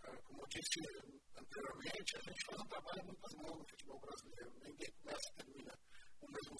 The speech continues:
ciclo em função de todas as urgências que a gente sabe que é acometido no futebol brasileiro. É, mas a partir de agora, eu começo a delinear algumas coisas em relação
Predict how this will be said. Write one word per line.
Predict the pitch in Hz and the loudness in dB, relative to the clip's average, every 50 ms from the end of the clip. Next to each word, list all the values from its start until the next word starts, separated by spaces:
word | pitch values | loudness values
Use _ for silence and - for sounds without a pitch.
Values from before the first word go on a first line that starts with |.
| - - | 10 10
ciclo | - - - - | 10 8 2 -2
em | - - - - | -2 -2 -2 -2
função | - - - - - - - | 2 6 6 6 6 4 0
de | - - - | 0 -2 -2
todas | - - - - - | -2 -4 -4 -2 0
as | - - - | 0 0 0
urgências | - - - - - - - - - - | 0 -2 -2 -2 -2 0 2 2 2 2
que | - | 2
a | - | -2
gente | - - - - | -2 2 2 4
sabe | - - - - | 4 4 0 0
que | - - - - | -4 -2 -2 0
é | - | 0
acometido | - - - - - - - - - | -2 -4 -6 -6 -6 0 0 0 0
no | - - | 0 -4
futebol | - - - - - - | -4 -4 -4 -4 -4 -4
brasileiro. | - - - - - - - - - - - - - - - - - - - | -4 -4 -6 -6 -6 -6 -6 -6 -8 -10 -12 -12 -8 -6 -4 -4 -4 -2 0
É, | - - | 0 0
mas | - - - - | 2 2 2 2
a | - | 2
partir | - - - - - - | 0 0 2 2 2 4
de | - - | 4 4
agora, | - - - 302 - - - - - - - - - - - - - - - | 4 4 2 2 2 4 4 2 2 0 -4 -12 -14 -16 -18 -20 -18 -10 -6
eu | - - | -6 -4
começo | - - - - - - | -2 2 2 4 4 4
a | - | 4
delinear | - 190 - 185 - - - - 175 | 4 2 2 2 2 0 2 2 2
algumas | 180 185 196 - 214 - - | 2 2 0 0 0 0 0
coisas | - - - - - - - - - - - | -2 -2 -2 -2 0 0 -2 -2 -2 -2 -4
em | - 214 202 | -4 -6 -4
relação | 185 180 175 175 - - - 185 190 214 226 240 254 - | 0 0 2 2 2 2 2 0 0 0 0 -2 -4 -4